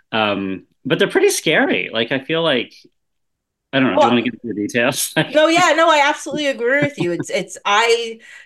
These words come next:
Speaker 2: even watching it now, like, I remember the fear I had when I originally watched this. I was like, 'cause my parents would have put it on 'cause they're like, "No, this is a Disney movie. It's for kids.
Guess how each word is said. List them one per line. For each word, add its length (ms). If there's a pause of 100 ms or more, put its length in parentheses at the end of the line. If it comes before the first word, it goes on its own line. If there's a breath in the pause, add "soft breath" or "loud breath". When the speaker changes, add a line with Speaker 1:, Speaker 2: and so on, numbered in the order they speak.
(120)
Speaker 2:
even 320
watching 380
it 180
now, 480
like, 260
I 180
remember 1160
the 160
fear 500
I 220
had 480
when 160
I 120
originally 460
watched 460
this. 200
I 60
was 140
like, 300 (380 loud breath)
'cause 220
my 140
parents 300
would 60
have 100
put 120
it 100
on 200
'cause 140
they're 80
like, 180
"No, 180
this 180
is 100
a 220
Disney 360
movie. 340
It's 180
for 120
kids. 640